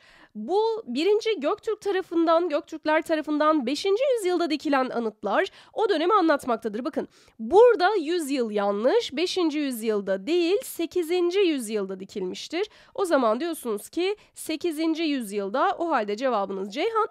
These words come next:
ama diğerlerine de bakalım. Bilge Kağan adına dikilen anıt kendisinin ölümünden sonra oğlu tarafından dikilmiştir. Doğru. Anıtta her şey doğrudan Bilge Kağan'ın ağzından anlatılsa da anıtın yazarı Yolluk Tigin'dir. Bu da doğru bir bilgidir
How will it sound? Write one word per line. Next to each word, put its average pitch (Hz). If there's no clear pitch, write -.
ama 480
diğerlerine 339
de 233
bakalım. 220
Bilge 277
Kağan 453
adına 415
dikilen 339
anıt 311
kendisinin 330
ölümünden 370
sonra 330
oğlu 294
tarafından 214
dikilmiştir. 349
Doğru. 359
Anıtta 349
her 302
şey 359
doğrudan 392
Bilge 339
Kağan'ın 339
ağzından 339
anlatılsa 339
da 262
anıtın 403
yazarı 339
Yolluk 359
Tigin'dir. 214
Bu 311
da 214
doğru 277
bir 208
bilgidir 247